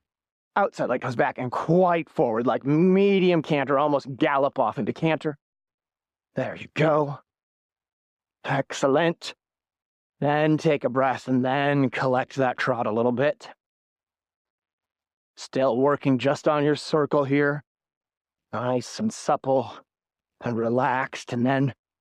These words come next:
gonna go ahead and make a transition back to trot again. Stretch tall, take a deep breath. Close your fingers around the reins, close your knee and thigh.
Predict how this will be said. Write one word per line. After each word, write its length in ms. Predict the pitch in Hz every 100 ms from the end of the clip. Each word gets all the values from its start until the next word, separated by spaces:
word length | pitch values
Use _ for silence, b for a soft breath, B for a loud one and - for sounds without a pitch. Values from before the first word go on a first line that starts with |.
| _
gonna 140 | 147 120
go 80 |
ahead 100 | 123
and 80 | 127
make 140 | 135 127
a 40 |
transition 500 | - 135 127 127 127
back 180 | 123 117
to 80 | 143
trot 380 | - 156 143
again. 500 | 147 139 156 160 180 - _ _ _ _ -
Stretch 340 | - 107 -
tall, 420 | - 147 147 143
take 240 | 131 - 131
a 40 |
deep 280 | 104 120 -
breath. 380 | 160 151 - - _ _ _ _ _
Close 540 | - 165 170 165 165 139
your 80 | 139
fingers 320 | 135 139 123
around 220 | 131 127
the 60 | 123
reins, 320 | 139 131 131
close 520 | - 160 156 151 131
your 100 | 131
knee 140 | 120
and 120 | 123 120
thigh. 440 | 135 117 113